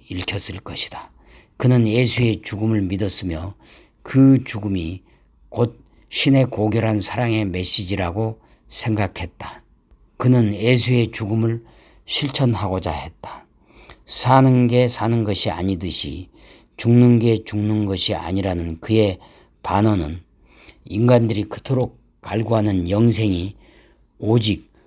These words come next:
얼라의 삶을 말하는 것임을 후련히 드러낸다. 유용모는 죽지 않았다. 그의 얼라는 태어난 적도 없고 죽은 적도 없다. 이 참을 증명해야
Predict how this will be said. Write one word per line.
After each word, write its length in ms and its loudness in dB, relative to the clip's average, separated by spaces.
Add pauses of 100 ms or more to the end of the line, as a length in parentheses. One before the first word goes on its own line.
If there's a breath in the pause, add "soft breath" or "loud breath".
(200 soft breath)
얼라의 480 4
삶을 500 -4
말하는 480 -2
것임을 540 -4 (320 soft breath)
후련히 640 2 (600)
드러낸다. 640 -8 (540 soft breath)
유용모는 720 4 (160)
죽지 600 -8
않았다. 580 -10 (460 soft breath)
그의 240 6
얼라는 640 2
태어난 440 2
적도 360 -4
없고 380 -10
죽은 280 -2
적도 340 -6
없다. 400 -16 (560 soft breath)
이 260 0
참을 640 2
증명해야 760 2